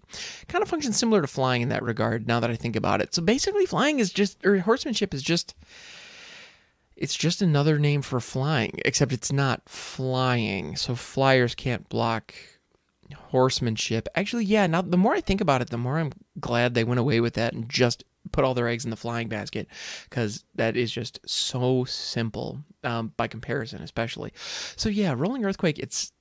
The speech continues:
it's fine. Horseman, I mean, like, the card is good. It's a good board wipe, no question, but,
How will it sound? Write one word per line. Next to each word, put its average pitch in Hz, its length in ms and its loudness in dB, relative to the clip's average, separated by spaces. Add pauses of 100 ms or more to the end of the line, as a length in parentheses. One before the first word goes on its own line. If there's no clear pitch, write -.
(560)
it's 180 220 0
fine. 113 400 -4 (160)
Horseman, 247 500 -2
I - 60 2
mean, 196 140 4
like, 185 160 4
the 208 60 -4
card 269 220 0
is 160 60 -2
good. 151 360 -4
It's 175 120 -2
a 196 40 -2
good 190 280 2
board 135 240 0
wipe, - 240 -6
no 165 100 0
question, 127 320 -6
but, 147 220 0